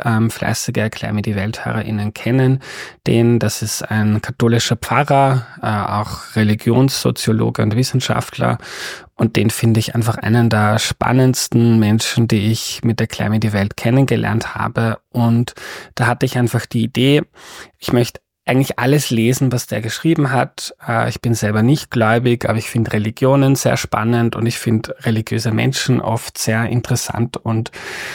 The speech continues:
und, äh, nett. Und genau, den Paul habe ich gefragt, hey, ich würd gern,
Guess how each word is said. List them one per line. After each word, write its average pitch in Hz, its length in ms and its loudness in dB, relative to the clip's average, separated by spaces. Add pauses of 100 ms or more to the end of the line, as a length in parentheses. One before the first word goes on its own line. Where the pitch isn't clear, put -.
(300)
und, 110 640 2
äh, 104 320 2 (120)
nett. 113 760 0
Und 120 800 2 (240)
genau, 107 320 2
den 110 160 2
Paul 113 320 0
habe 127 120 2
ich - 120 -2
gefragt, - 540 -2
hey, 151 160 2
ich - 260 -4
würd 120 220 -4
gern, 117 420 2